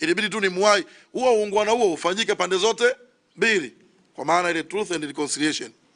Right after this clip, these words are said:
Kwa hiyo mheshimiwa alivyosema hivyo, chama pamoja na mambo yote, uongozi mpya unaingia ufanye jambo hilo, hakumaanisha yeye aombe radhi. Alimaanisha pande zote mbili pale walipomkanyaga mwenzie, kila mtu aombe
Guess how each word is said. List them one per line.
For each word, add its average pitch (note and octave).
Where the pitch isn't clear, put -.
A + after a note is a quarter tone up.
Kwa F3+
hiyo A3
mheshimiwa A3+
alivyosema G#3
hivyo, G#3+
chama A3
pamoja G3+
na G3
mambo F3+
yote, G#3
uongozi E3
mpya G3
unaingia F3
ufanye D#3+
jambo E3
hilo, D#3+
hakumaanisha G#3
yeye A3
aombe F3
radhi. F3
Alimaanisha F3+
pande E3+
zote G3
mbili F#3
pale F#3+
walipomkanyaga E3+
mwenzie, E3+
kila G3
mtu G3
aombe G3+